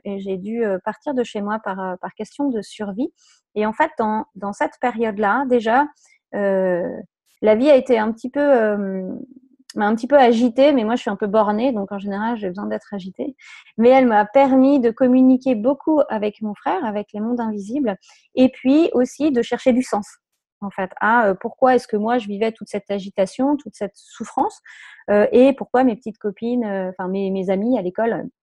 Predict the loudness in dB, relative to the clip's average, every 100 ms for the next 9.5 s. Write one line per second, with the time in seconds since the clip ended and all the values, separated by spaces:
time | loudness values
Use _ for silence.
0 | _ _ _ _ _ -14 -8 -4 -2 -2
1 | -2 -4 -6 -8 -4 -2 -2 -2 -2 -4
2 | -6 -8 -8 -14 -10 -8 -6 -8 -8 -16
3 | -14 -12 -8 -8 -10 -12 _ -20 -20 -20
4 | _ -4 -2 -2 -2 0 0 -2 -4 -4
5 | -2 -4 -4 -8 -4 -6 -6 _ _ 4
6 | 4 4 2 4 4 6 6 6 4 0
7 | -4 -2 0 0 -2 -2 -4 0 0 2
8 | 0 -4 0 2 2 0 -2 -2 -2 -2
9 | -2 -2 -2 -2